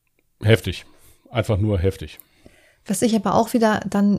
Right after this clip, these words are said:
Speaker 2: wiederum sehr heftig fand, war die Tatsache, dass John Venables dann einmal verhaftet, verurteilt wurde für den Besitz von kinderpornografischem Material und der Verbreitung. Dass, dass der überhaupt noch mal rausgekommen ist,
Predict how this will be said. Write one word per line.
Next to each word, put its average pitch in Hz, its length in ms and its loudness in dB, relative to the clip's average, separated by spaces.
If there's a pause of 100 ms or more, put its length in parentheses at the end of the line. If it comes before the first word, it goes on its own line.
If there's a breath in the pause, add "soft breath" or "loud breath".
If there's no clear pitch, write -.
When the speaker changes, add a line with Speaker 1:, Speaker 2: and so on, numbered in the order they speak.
Speaker 2:
wiederum 190 400 4
sehr 185 140 0
heftig 190 380 -2
fand, 190 440 0
war 180 220 0
die 190 140 2
Tatsache, 190 640 0
dass - 520 -2
John 180 280 2
Venables 185 560 0
dann 175 460 0 (120)
einmal 180 680 2 (280 soft breath)
verhaftet, 202 640 -2
verurteilt 196 640 0
wurde 190 320 2
für 180 480 -2
den 175 220 0
Besitz 180 320 0
von 180 180 -2
kinderpornografischem 190 1120 0
Material 170 720 -2 (420 soft breath)
und 160 220 2
der 160 80 0
Verbreitung. 196 600 -2 (2250 loud breath)
Dass, - 280 -10
dass - 180 -8
der 190 100 2
überhaupt 185 400 -4
noch 170 100 2
mal 170 160 2
rausgekommen 180 600 -2
ist, - 220 -12